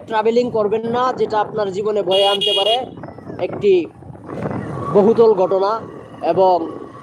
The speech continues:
দুর্ঘটনা, যেই দুর্ঘটনা আপনার সারা জীবনের কান্না হয়ে দাঁড়াতে পারে, যেই দুর্ঘটনায় কষ্ট দিতে পারে আপনার পরিবার প্রিয়জন, পরিবার প্রিয়জনকে,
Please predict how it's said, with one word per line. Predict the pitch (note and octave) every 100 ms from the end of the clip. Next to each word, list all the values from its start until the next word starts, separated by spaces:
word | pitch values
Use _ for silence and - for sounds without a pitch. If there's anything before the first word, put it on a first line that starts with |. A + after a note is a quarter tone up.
| - - - - - - -
দুর্ঘটনা, | B3+ G#3+ G#3+ F#3+ D#3+
যেই | D3 A3
দুর্ঘটনা | G3 A#3 G#3+ A3 A3 G#3+ G#3 G#3
আপনার | - G3
সারা | - G3+ G#3
জীবনের | G3 G3+ F#3+ F3+
কান্না | G3 F#3+ F3+
হয়ে | F3+ F3
দাঁড়াতে | F3 F3 E3
পারে, | - - - - - - - - C3+
যেই | A3+
দুর্ঘটনায় | G3+ A3+ G#3+ G#3 A3 A3 G#3
কষ্ট | G3+ - G#3+
দিতে | G3+ -
পারে | G#3 G3+
আপনার | G3 - G3 F#3
পরিবার | G3+ F#3+ F#3+ F#3
প্রিয়জন, | G3 G3 F3+ F3+ F3 - - - - - -
পরিবার | A3 A3 A3 A3 -
প্রিয়জনকে, | A3 G3+ G#3 G#3 A#3+